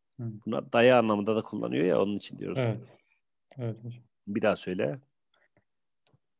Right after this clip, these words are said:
Speaker 1: E, my, my father or my mother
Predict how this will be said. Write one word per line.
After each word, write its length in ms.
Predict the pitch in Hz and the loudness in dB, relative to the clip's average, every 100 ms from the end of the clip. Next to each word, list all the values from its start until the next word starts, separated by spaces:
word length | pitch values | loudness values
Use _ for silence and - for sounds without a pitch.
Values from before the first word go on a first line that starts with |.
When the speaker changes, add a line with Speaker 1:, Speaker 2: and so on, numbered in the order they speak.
| _ _ _ 135 | _ _ _ -2
Speaker 1:
E, 40 | 120 110 | 0 0
my, 440 | 117 131 139 147 160 - - - _ _ _ _ _ _ 131 | 2 4 4 2 -4 -16 -20 -20 _ _ _ _ _ _ 2
my 180 | 135 123 147 | 4 4 6
father 340 | 147 135 156 | 6 8 6
or 240 | 156 143 147 - | 8 8 6 2
my 340 | 123 127 131 - - _ _ _ _ _ _ - | 6 6 4 -2 -16 _ _ _ _ _ _ -12
mother 500 | 127 131 127 123 | -4 2 2 2